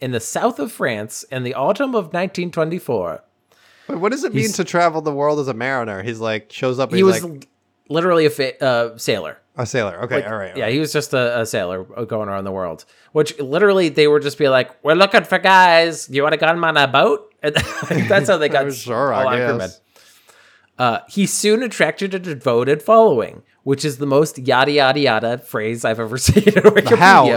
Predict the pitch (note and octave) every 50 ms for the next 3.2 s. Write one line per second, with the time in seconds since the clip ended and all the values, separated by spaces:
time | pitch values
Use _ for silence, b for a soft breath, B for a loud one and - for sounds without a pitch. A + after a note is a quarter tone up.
0 | A2+ A#2 F3 E3+ F3+ F#3+ F#3+ F#3 E3 F#3 G3+ F#3 - D#3+ B2+ G2 F2 F2 D3+ D3+
1 | C#3+ B2+ A2 G2 - _ _ _ _ _ _ _ - F3 F3+ F3 G#3+ A#3 D4+ D#4
2 | A#3 F#3+ D3 D3 D3+ D#3 D#3 D3 C#3+ C#3 C3+ C3 B2+ A#2 A#2 - C3 - - C#3
3 | B2 A#2 A2+